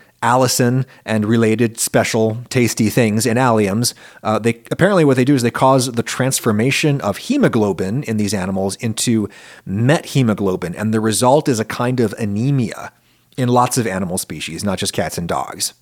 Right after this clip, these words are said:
And apparently some breeds of cats and dogs are more sensitive to this than others.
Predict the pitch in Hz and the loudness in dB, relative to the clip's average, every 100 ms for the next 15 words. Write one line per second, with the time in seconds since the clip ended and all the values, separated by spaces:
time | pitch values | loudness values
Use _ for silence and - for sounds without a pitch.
0 | _ _ _ _ - - 131 160 143 - | _ _ _ _ -12 -4 0 2 2 2
1 | 147 127 113 113 113 131 135 131 - - | 2 4 2 2 2 2 0 -4 -8 -8
2 | 123 - 127 123 127 123 117 117 107 110 | -6 -2 -2 0 0 4 4 2 0 0
3 | 104 - 110 110 127 120 120 - 123 120 | 0 0 0 0 0 0 -2 0 2 2
4 | - - 107 101 104 135 151 | 0 -2 0 2 2 2 2